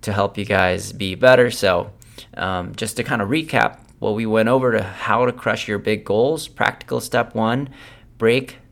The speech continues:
your large goals into smaller races. Practical step two, celebrate those mini wins to create momentum. And then practical step number three, guys, is adapt for the smaller races,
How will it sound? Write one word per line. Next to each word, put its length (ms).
your 180
large 380
goals 640
into 280
smaller 760
races. 640
Practical 580
step 400
two, 420
celebrate 840
those 240
mini 320
wins 760
to 100
create 580
momentum. 600
And 180
then 140
practical 560
step 340
number 240
three, 240
guys, 400
is 180
adapt 500
for 160
the 120
smaller 440
races, 640